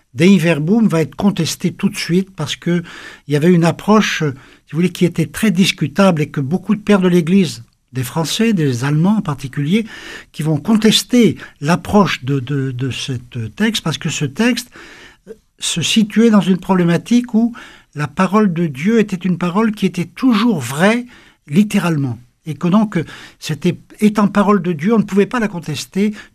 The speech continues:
Tout était vrai au plan de l'histoire, au plan de la géographie, au plan de tout ce qui était possible. Il y a une vérité absolue. Et ça, plusieurs pères de l'Église vont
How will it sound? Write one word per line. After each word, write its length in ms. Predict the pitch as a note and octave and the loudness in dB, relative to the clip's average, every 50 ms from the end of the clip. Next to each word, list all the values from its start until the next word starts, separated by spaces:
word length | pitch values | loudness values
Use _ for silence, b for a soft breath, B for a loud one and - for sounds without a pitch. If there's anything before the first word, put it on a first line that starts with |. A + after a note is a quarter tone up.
| _ | _
Tout 220 | - C#4 C#4+ C#4+ B3 | -2 -2 0 2 2
était 240 | A3+ A#3+ - F#3+ F3 | 0 2 2 0 0
vrai 320 | D3+ D#3 F3 G3 G3+ G#3+ | 0 0 2 2 4 4
au 100 | G3+ F#3+ | 4 2
plan 240 | - - F3+ F3 E3+ | 0 -2 -2 0 0
de 140 | E3 D#3 D#3+ | 0 0 0
l'histoire, 720 | D#3 D#3 - - - - - E3 F3 F#3+ G3 G3 F#3+ F3 | 0 0 -2 -4 -8 -6 -4 0 2 4 4 4 2 0
au 40 | - | -6
plan 160 | - E3 E3 | -4 -4 -2
de 60 | D3+ | -2
la 60 | D#3+ | -2
géographie, 800 | C3+ A#2+ E3 E3 B2 C#3+ D3 E3+ - - - - F#3 F#3 F#3+ F#3+ | 0 0 0 0 0 -2 -2 -2 -4 -4 -2 2 4 4 6 4
au 80 | F#3 E3 | 4 2
plan 240 | - - F#3 F#3 F3 | 0 0 0 0 0
de 140 | D#3 D#3+ D3+ B B B B B B | 0 -2 -4 B B B B B B
tout 120 | - D#4 C#4 | 0 2 2
ce 80 | - | 2
qui 120 | - - A3 | 4 2 2
était 180 | G#3+ G#3+ G#3 | 4 4 0
possible. 480 | G#3 G3 F#3 - - - A#3+ B3 B3 - B B B B B B | 2 2 -2 -2 0 2 2 2 2 2 B B B B B B
Il 60 | - D#3+ | -8 -4
y 20 | |
a 40 | E3 | -2
une 80 | D#3 C#3+ | -2 2
vérité 380 | D3+ A3 G#3 G#3+ G#3 G#3+ G#3+ | 2 4 2 2 2 2 0
absolue. 440 | G3 G3+ - - D#3+ D#3 C#3+ C3 B2 B2 B B B B | 0 0 -2 -4 -4 -4 -4 -4 -6 -8 B B B B
Et 120 | - E3 D3+ | -2 -2 -2
ça, 400 | - - G3+ A3 A#3 A#3+ B3 B3 B B B B B _ _ _ _ | 0 2 2 2 2 2 -2 -6 B B B B B _ _ _ _
plusieurs 460 | - F#3+ G3 D#3+ D3 F3 G3 F#3 - - | 0 2 2 2 4 2 2 0 0 -2
pères 240 | - F#3 F3+ D#3+ | -2 0 0 0
de 80 | D#3 D#3 | 0 0
l'Église 460 | D3 D#3 D3 C#3+ E3+ G3 F#3 C#3+ A#2+ | 0 -2 -2 2 2 2 2 2 -2
vont 200 | C3+ C#3 C3 B2+ | -6 -6 -6 -6